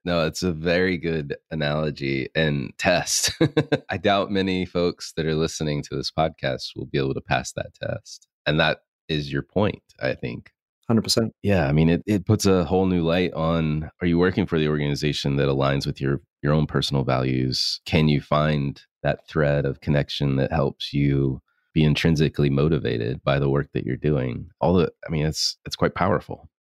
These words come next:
Speaker 1: actually.
Speaker 2: Well, it, it certainly has been for me, Alan. And I wanna tell you a little story because the, the, the route into it, how do you actually make this happen? And there's this sort of, you know, you can wish it snap on a fingers and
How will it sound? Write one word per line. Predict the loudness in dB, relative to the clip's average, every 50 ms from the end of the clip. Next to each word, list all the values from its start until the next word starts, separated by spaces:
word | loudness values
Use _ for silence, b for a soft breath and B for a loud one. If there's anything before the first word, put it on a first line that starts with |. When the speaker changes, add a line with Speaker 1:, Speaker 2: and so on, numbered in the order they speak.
| _ -18
Speaker 1:
actually. | -18 -18 -14 -14 -14 -14 -16 _ _ _
Speaker 2:
Well, | 2 4
it, | 4 4 4 2
it | 0 -2
certainly | -2 2 2 4 4 4
has | 2 2 0 0
been | 0 0 0 0
for | -2 -2 -2
me, | 0 2 2 2 2 0 0 -2 -8 -12 _ _ _ _ _ _ _ _ _
Alan. | -4 -4 -4 -4 -6 -8 -8 -10 b b b b b b b
And | 2 4
I | 4 4
wanna | 4 4 2 2
tell | 2 2 2
you | 2
a | 2
little | 0 0 -2
story | -2 -4 0 2 2 2 2 2
because | -2 -4 -2 -2 -2 -2 -4 -6 _ _ _ _
the, | 0 2 4 4 2
the, | 4 2 0 0 0
the | 2 2 2
route | 2 4 2 2 2 2 _ _
into | 0 2 2 2 0 0 0 0
it, | 0 0 -2 _ _ _ _ _ _ _ _ _ _ _
how | -8 -6 -2 0 0 2
do | 2
you | 2 2 0 0 -6 _
actually | -4 -4 -2 0 -2 -2 0 0 2 2
make | 4 6 6 4 4 2 _
this | -4 -2 -2 -2
happen? | -4 -6 -6 -6 _ -16 -20 _ _ _ _ _
And | 2 2 4 4
there's | 2 2 2
this | 0 0 0
sort | 2 2 4 2
of, | 2 -2 -2 -12 _ _ _ _ _ _ _
you | 0
know, | 2 4
you | 4 4 2
can | 2 0 2 2 2 2 0 -2 _ _
wish | -2 2 2 2 2 0 -4
it | -4 -6 _ _ _ _ _ _ _ -10
snap | -4 -4 -2 0 2 0 0 0 0
on | -2
a | -2
fingers | 0 0 0 2 2 2 2 2 0
and | -2 -2 -2 -4